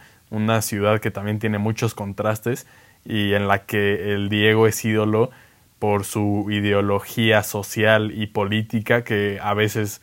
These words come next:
obviamente puede llegar a ser, eh, controversial, pero que la tiene muy presente, ¿no? Y al final del día, eh, es coherente en cuanto a cómo actúa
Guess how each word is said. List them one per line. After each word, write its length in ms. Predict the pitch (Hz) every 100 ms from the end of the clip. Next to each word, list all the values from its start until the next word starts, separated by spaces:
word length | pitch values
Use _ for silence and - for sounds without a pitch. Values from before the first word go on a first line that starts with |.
| - - _
obviamente 580 | - 110 107 107 107 104
puede 260 | 107 107
llegar 300 | 104 101 101
a 80 | 101
ser, 440 | 98 104 104 101 101 _ _ _ -
eh, 440 | 110 101 98 98 95 101 _ _ _ _ -
controversial, 920 | 123 113 113 113 104 - 110 135 - _ _ _ _ _
pero 360 | 113 104 104 -
que 500 | 107 101 101 101 101
la 200 | 98 101
tiene 220 | 117 117
muy 180 | 113 117
presente, 580 | 98 95 120 160 127 104
¿no? 220 | 113 143
Y 160 | 127
al 140 | 104 98
final 340 | 104 101 110
del 160 | 110 107
día, 380 | 110 113 113 117 - _ -
eh, 500 | 107 101 101 107 107
es 120 | 107 -
coherente 960 | - 110 107 110 113 120 120 98 107
en 220 | 104 101
cuanto 420 | 98 107 104 98 101
a 60 |
cómo 260 | - 107 107
actúa 600 | 101 - 113 113 120